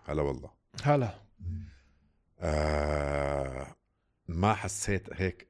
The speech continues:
Speaker 1: أبدًا. أنا ما شفت إشي غلط باللي عم بيصير، لأنه هاي كتير صعبة تنجاب، هاي ال-،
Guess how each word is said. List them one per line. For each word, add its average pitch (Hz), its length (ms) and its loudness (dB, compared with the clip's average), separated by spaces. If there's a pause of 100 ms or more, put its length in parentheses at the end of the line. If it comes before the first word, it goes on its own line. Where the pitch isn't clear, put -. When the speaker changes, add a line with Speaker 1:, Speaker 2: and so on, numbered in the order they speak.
Speaker 1:
أبدًا. 67 460 0
أنا 58 120 -18 (260)
ما 85 260 0
شفت - 340 -10
إشي - 180 -6
غلط 71 320 -2
باللي 67 180 -6
عم 67 100 -6
بيصير، 67 320 -6
لأنه 67 280 -8
هاي 85 180 0
كتير - 320 -2
صعبة 71 340 -4
تنجاب، 67 460 -4
هاي 71 220 -4
ال-، 64 200 -10